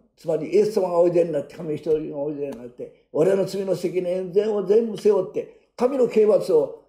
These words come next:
身代わりに受けてくださいました。ですから、イエスは信ずる者は誰でも罪許されて、天国に凱旋できます。神の子供になれます。どうぞイエスを信じて神の子供となって、天国に凱旋してください。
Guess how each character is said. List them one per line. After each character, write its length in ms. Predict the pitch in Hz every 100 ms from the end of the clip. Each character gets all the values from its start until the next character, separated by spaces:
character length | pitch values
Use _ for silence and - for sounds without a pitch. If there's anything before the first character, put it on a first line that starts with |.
| _ _
身 140 | 151 165
代 100 | 156
わ 60 |
り 100 | 147 135
に 40 |
受 460 | 110 135 - 147 165
け 40 |
て 80 | 131
く 80 | 131
だ 140 | 120
さ 100 | 120
い 60 | 110
ま 120 | -
し 80 | _
た。 80 | _ _ _ -
で 100 | 165
す 60 |
か 80 | 160
ら、 40 | 170
イ 60 |
エ 40 | 170
ス 120 | 190
は 100 | 175
信 220 | - 190
ず 100 | 190
る 80 | 190
者 140 | 180
は 60 | 170
誰 220 | 175 214
で 80 | 277
も 100 | 262
罪 200 | - 233
許 160 | 240
さ 120 | 190 185
れ 80 |
て、 340 | - - - _ _ _
天 300 | - 185 175
国 140 | 151 151
に 80 | 135
凱 160 | 135
旋 460 | - 120 120 - -
で 120 | 143
き 80 | 127
ま 100 | 117
す。 120 | _ _ _
神 240 | - 226 277
の 100 | 240
子 180 | 165 196
供 180 | 190
に 240 | 165 120 113
な 140 | 135
れ 80 | 156
ま 100 | 175
す。 200 | - - _ _ _ -
ど 160 | 214
う 40 | 208
ぞ 140 | 185
イ 40 | 160
エ 60 |
ス 100 | 170
を 100 | 156
信 180 | 151 175
じ 60 | 147
て 80 | 113
神 240 | 156 185
の 100 | 165
子 120 | 139
供 200 | 165 220
と 100 | 220
な 120 | 226
っ 80 | 202
て、 260 | 233 - - _ -
天 180 | 220
国 220 | 202 170 175
に 80 |
凱 140 | 160 165
旋 180 | 147 156
し 80 |
て 60 | 147
く 60 | 117
だ 80 |
さ 120 | -
い。 120 | -